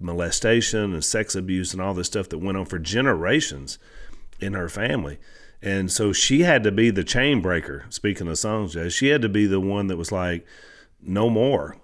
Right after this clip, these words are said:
And so the only way you break those generational curses is by turning to God and making that change. And that's wh-, then you start generational blessings. So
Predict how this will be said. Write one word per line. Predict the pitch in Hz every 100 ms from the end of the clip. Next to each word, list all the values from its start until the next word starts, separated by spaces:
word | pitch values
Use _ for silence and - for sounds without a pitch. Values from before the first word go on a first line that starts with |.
| -
And | 98
so | - 107 104
the | - 104
only | 120 160
way | 156
you | 120
break | 101 120 135
those | 113 98 104
generational | 113 104 107 - 85
curses | - 143 160 92 80
is | 87 85
by | 90 82
turning | - 113 104
to | 80
God | 69 98 120 80 73 - - - - -
and | 90
making | 98 101 95
that | 85 78
change. | - 131 104 73
And | 82 92
that's | 117
wh-, | 120 -
then | 98 127
you | 160
start | - 113 101
generational | 87 104 98 90 85 85
blessings. | 82 120 - 73 71
So | 98 85